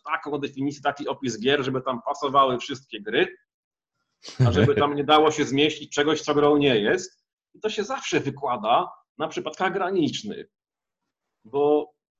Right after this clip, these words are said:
twórczość człowieka nie mieści się tak bardzo ciasno w szufladkach i zawsze przyjdzie ktoś, kto wymyśli taki rodzaj twórczości, taki rodzaj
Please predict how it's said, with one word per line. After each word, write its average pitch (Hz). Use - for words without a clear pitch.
twórczość 175
człowieka 160
nie 190
mieści 214
się -
tak 135
bardzo 135
ciasno 143
w -
szufladkach 151
i 151
zawsze 185
przyjdzie 139
ktoś, 151
kto 147
wymyśli 135
taki 147
rodzaj 127
twórczości, 131
taki 127
rodzaj 123